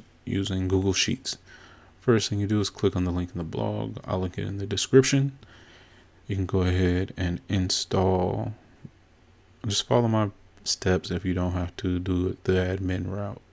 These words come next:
We'll click done. It tells you where to find it. And we'll go on to Google Sheets.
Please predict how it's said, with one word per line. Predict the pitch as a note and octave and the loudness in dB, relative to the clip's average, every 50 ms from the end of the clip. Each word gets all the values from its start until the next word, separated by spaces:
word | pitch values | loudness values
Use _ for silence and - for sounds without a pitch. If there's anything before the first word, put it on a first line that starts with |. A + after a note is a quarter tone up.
| _ _ - _ - - - - - - - - - - - - - - _ - - _ _ - - - - - | _ _ -20 _ -20 -20 -20 -20 -20 -20 -20 -20 -20 -20 -20 -20 -20 -20 _ -20 -20 _ _ -20 -20 -20 -20 -14
We'll | - B2+ - | -12 -12 -8
click | - - - - A2+ A2 G#2+ | -6 -4 -4 -4 -4 0 4
done. | - B2 B2+ B2+ B2 B2 B2 B2+ B2 - - - A#2 - | 6 8 8 6 6 2 0 -2 -4 -6 -10 -14 -14 -12
It | - | -6
tells | - - F#2+ F2 | -2 0 2 2
you | F2 F2 | 2 2
where | F#2 F2+ | 0 0
to | E2+ F#2 | -2 -4
find | - - G#2+ G#2 G#2 G#2 G2+ G2+ | -4 0 2 2 4 4 2 2
it. | G2+ A2 - - - - - - - | 0 -2 -4 -8 -16 -20 -20 -18 -12
And | - F#2+ F2 E2+ | -8 -4 -2 -2
we'll | E2+ E2+ | -2 0
go | - G2+ F#2+ F#2 | 2 2 2 4
on | F#2 F#2 F2 | 2 0 -2
to | F2 - - F#2 F#2 G2 G#2+ | -4 -4 -6 -6 -6 -6 -6
Google | - - F#2+ F#2 F#2 F#2 F#2 F#2+ | -4 -2 -2 -2 -2 -2 -4 -4
Sheets. | - - - - A#2+ C3 D3 - - - - - | -6 -8 -8 -6 -4 -6 -4 -4 -4 -6 -6 -8